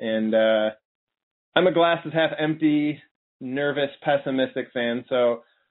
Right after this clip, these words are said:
I find a hard time believing it, but the numbers can't lie. It's a cold, heartless computer. It was in his house when he moved there.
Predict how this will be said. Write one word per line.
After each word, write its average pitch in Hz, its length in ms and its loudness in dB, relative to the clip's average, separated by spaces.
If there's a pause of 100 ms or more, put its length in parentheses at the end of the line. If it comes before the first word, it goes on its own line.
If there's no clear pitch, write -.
(500)
I 143 120 2
find 160 180 2
a 147 60 2
hard 156 280 2
time 147 260 -2
believing 139 540 -2
it, 117 160 -8
but 123 140 -8
the 135 80 -8
numbers 143 600 -6 (960)
can't 143 180 -8
lie. 98 480 -2
It's 98 180 -16
a 120 60 -10 (160)
cold, 127 420 -4
heartless 131 340 0 (100)
computer. 120 800 0 (140)
It 113 40 -6
was 107 180 -4
in 120 100 -4
his 117 200 0
house 110 300 4
when 110 160 -4
he 110 60 -2
moved 104 420 -2
there. 98 380 -2